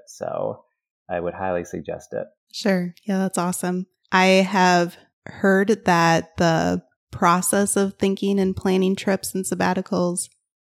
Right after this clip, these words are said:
Speaker 2: is almost as enjoyable as actually doing it. So the people who enjoy planning, like you and myself, it sounds like we have all that anticipation, all that organization, all that research, and that brings us as much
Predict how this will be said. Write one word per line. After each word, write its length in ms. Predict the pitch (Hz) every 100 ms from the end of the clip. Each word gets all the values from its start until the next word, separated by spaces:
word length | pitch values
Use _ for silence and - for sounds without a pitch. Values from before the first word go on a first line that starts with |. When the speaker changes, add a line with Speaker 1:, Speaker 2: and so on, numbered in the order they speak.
| -
Speaker 2:
is 220 | 175 170 190
almost 360 | 180 180 175
as 140 | 170 170
enjoyable 460 | 165 160 160 165
as 100 | 160
actually 340 | 160 - 160 160
doing 360 | 156 156 -
it. 180 | - - _ _ _ _ -
So 180 | -
the 100 | 175
people 400 | 165 185 180 180
who 160 | 180 175
enjoy 300 | 170 170 170
planning, 380 | - 170 165 165
like 320 | 160 156 - _ -
you 220 | 175 170
and 100 | 165
myself, 580 | 156 160 214 220 214 180
it 120 | -
sounds 260 | 180 175
like 300 | 180 170 170 _ _ _ _ _ -
we 460 | 190 190 185 175 - _ -
have 200 | 190 180
all 120 | 180
that 180 | 170 165
anticipation, 960 | 170 175 170 160 - 214 202 214 202 196
all 140 | 165
that 140 | 156 165
organization, 1000 | 160 160 175 170 190 190 - 180 175
all 180 | 170 165
that 160 | - 180
research, 640 | 180 185 - 180 170 -
and 100 | 185
that 180 | 160 160
brings 260 | 180 180 175
us 180 | 170
as 140 | 170 165
much 300 | 170 160